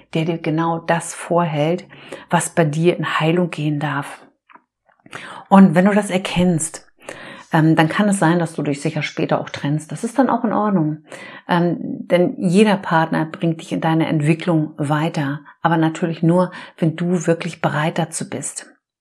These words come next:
Der dritte Punkt, auf den ich heute eingehe, ist, liebe ich meinen Partner noch und liebt mein Partner mich noch?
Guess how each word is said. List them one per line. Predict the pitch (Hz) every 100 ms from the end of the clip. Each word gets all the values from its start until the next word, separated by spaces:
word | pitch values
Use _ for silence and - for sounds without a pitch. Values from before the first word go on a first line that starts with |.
| - _ _ - - - - _ _ _ _ _ -
Der | 196
dritte | 196 220 196
Punkt, | - 170 151 147 -
auf | 151
den | - 170 165
ich | 165 - -
heute | 147 147 143 -
eingehe, | 143 170 180 190 185
ist, | - 180 - -
liebe | 160 202 247
ich | - -
meinen | 151 151 156
Partner | - 143 - 143
noch | 143 147 190 -
und | - 156
liebt | 160 160 -
mein | 135 139
Partner | - 190 196 143
mich | 143 -
noch? | 147 147 -